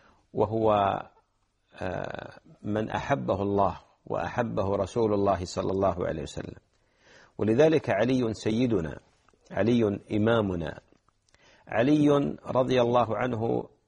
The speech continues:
أول من أسلم من الصبيان، علي فضائله كثيرة، علي بركاته على أمة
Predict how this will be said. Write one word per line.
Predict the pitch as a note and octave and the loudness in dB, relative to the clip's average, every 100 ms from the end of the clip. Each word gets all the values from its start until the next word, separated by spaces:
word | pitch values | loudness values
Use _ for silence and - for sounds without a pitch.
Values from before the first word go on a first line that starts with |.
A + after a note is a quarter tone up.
| _ | _
أول | - B2+ C#3+ C3 A#2+ | -6 2 2 4 2
من | A2+ A2 | 0 -2
أسلم | A#2+ - A2 G#2 | -6 -2 -2 0
من | G2+ G2+ | 0 -2
الصبيان، | - - F#2 G#2 G2+ C#2 - _ _ _ _ _ _ _ _ | -4 -4 0 2 2 0 -10 _ _ _ _ _ _ _ _
علي | - G#2 D3 C#3+ B2 | -2 2 4 4 4
فضائله | - A#2 A#2 C3+ C3 A#2 | 2 2 4 2 0 -2
كثيرة، | A2 A2 G2+ B2 F2+ D2 _ _ _ _ _ _ _ _ _ _ _ | -4 -4 0 2 2 -2 _ _ _ _ _ _ _ _ _ _ _
علي | - A2 C#3 D3+ B2 A#2 | -2 2 4 2 2 2
بركاته | A#2+ A2+ - D3+ C3+ B2+ A2+ | 2 0 0 -2 0 -2 -2
على | G2+ A2 | -2 -2
أمة | - D3 C3 | 0 -2 -2